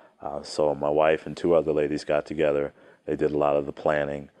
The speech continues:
And it was really a good experience because you were able to meet your neighbors and talk with them and break down any barriers that went on home to home. And I didn't feel like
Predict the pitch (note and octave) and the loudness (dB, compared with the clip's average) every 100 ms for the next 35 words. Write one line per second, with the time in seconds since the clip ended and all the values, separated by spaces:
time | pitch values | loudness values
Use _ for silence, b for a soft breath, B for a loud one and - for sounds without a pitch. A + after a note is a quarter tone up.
0 | b G2 A#2+ G#2 B2 B2+ G#2 A2+ G#2 - | b -2 -2 2 2 4 4 4 2 -2
1 | - B2 F#2+ E2+ - - E2 E2 F2+ E2 | -2 0 0 -4 -6 -4 -2 2 4 4
2 | E2 D#2+ D#2+ E2+ E2 D#2 D#2 D#2+ D#2 D#2 | 2 0 -2 -6 -4 -2 -2 -2 -4 -8
3 | - D2+ - D#2 D#2+ D#2 D#2 D#2+ D#2 E2 | -4 -2 -2 -6 -4 -4 -4 -6 0 0
4 | D2 E2 D#2 D2+ D2+ D2 D#2+ E2 D#2+ D2 | 0 0 0 -2 -8 -2 2 4 4 0
5 | C#2+ D#2 D2+ D#2 D2+ D2+ D2+ D2 - E2+ | -2 -2 -2 -2 -2 -2 -2 -4 0 0
6 | D2 C#2+ G2 E2+ C#2+ D2 D#2+ D#2+ F#2 E2+ | 0 0 2 2 -2 -8 0 2 4 2
7 | - G2+ F2+ D2+ | 2 4 4 2